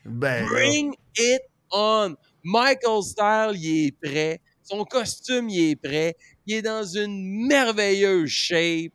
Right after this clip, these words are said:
Speaker 2: Watch out.
Speaker 1: Ouais.
Speaker 2: C'est mieux d'amener un adversaire de taille si tu veux battre Michael Style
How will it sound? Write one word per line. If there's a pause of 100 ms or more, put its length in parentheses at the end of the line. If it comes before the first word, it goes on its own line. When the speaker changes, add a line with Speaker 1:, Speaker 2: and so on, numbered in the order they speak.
(360)
Speaker 2:
Watch
out.
Speaker 1:
Ouais.
Speaker 2:
C'est
mieux
d'amener
un
adversaire
de
taille
si
tu
veux
battre
Michael
Style